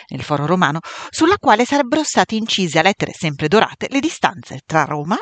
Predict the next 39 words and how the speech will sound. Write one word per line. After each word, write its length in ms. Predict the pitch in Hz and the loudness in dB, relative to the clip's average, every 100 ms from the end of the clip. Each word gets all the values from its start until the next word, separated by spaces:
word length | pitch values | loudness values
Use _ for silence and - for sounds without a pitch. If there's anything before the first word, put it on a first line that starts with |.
| - _ | -6 _
e 100 | - | -4
le 120 | 196 | -4
principali 560 | - 277 - - - 269 | -2 -4 -4 -6 -8 -4
città 300 | - - - | -2 -2 -6
dell'impero. 640 | - 143 151 156 143 143 - _ _ _ _ _ - | -8 -8 -6 -2 -2 -2 -4 _ _ _ _ _ -8
Ma 180 | 151 135 | -6 -4
non 160 | 139 | -4
andò 240 | 135 143 170 | -2 0 0
proprio 260 | 135 147 | -2 -8
così. 300 | - 135 135 - _ - - - - - | -6 -8 -8 -12 _ -20 -16 -14 -14 -2
Questa 300 | 339 - 226 | 2 4 2
ricostruzione 640 | 190 160 - 175 165 156 | 2 -6 -8 -2 -2 -2
si 160 | - 214 | -4 -4
basa 300 | 139 - 185 | -4 -4 -6
su 200 | - 226 | -6 -2
un'erronea 680 | 233 240 277 302 202 151 139 | 2 2 4 4 4 4 2
interpretazione 800 | 151 170 240 247 349 - 330 | 0 -2 -2 -2 -2 -2 -4
di 100 | 165 | -2
un 120 | 170 170 | -2 0
passo 380 | 196 185 - | -2 -2 -4
del 180 | 151 233 | -2 -2
testo 340 | - 143 - 160 | -2 -2 0 -2
delle 280 | 131 139 | -2 -4
Vite 260 | 131 160 147 | -4 -2 -2
parallele 480 | 151 160 160 135 139 | 2 2 2 0 -4
di 100 | 127 | -6
Plutarco. 580 | 147 - - - - - _ _ _ - | -10 -8 -8 -10 -14 -16 _ _ _ -4
Il 320 | 240 240 233 - | -2 2 0 2
Miliarium 680 | 233 254 254 277 392 202 147 | 4 4 4 2 2 0 0
Aureum 580 | 147 139 139 139 160 170 | 0 0 0 -4 -4 -6
era 220 | - 320 | -2 2
in 60 | 175 | 2
realtà 320 | 196 226 262 | 2 0 -2
un 100 | 185 | -2
monumento 480 | 147 147 185 226 - | -2 -4 -2 -2 -4
che 120 | - | -6
celebrava 520 | - 147 147 170 160 - | -6 -4 0 0 0 -4
Augusto 480 | 139 151 151 - | -8 -8 -10 -8
stesso 540 | 135 - 160 - - | -6 -2 -2 -2 -6